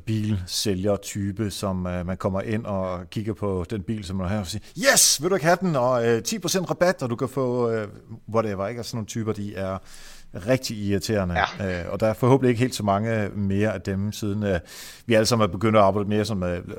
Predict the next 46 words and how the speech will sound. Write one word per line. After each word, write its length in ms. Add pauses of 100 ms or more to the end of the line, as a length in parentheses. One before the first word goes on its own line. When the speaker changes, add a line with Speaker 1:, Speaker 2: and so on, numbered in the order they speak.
Speaker 1:
online 320
markedsføring 600
og 80
social 340
selling 360
og 100
den 140
slags, 300
så 220
jeg 100
er 40
helt 200
enig 160
med 100
dig. 140
Speaker 2:
<laughs> 80 (1400)
De 120
Speaker 1:
Jeg 100
kunne 60
Speaker 2:
findes. 140
Speaker 1:
godt 100
tænke 160
mig, 120
at, 160
øh, 220 (800)
<laughs> 720
ja, 220
desværre, 480
Speaker 2:
Ja. 140
Speaker 1:
men, 160
øh, 200
lad 80
os, 180
lad 80
os 160 (180)
håbe 280
på, 180
at 80
det 140
er 120
sådan 180
lidt 140
en, 120
en 140
uddøende 500
race. 340